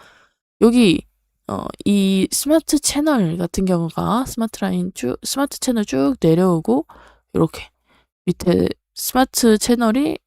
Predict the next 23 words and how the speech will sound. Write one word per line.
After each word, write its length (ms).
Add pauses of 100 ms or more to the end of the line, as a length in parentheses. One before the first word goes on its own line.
지금 420
여기서는 520
또 160
이렇게 400
위로 300
올라갔네요. 720 (420)
그래서 160
좀 180
추세를 400
파괴-, 300 (300)
파악을 580
해볼 300
수가 240
있는데, 460 (840)
어, 560 (920)
이 300
스마트 460
채널 400
흰색 380
선은 340
어떻게 340
쓰시는 480
거냐면 560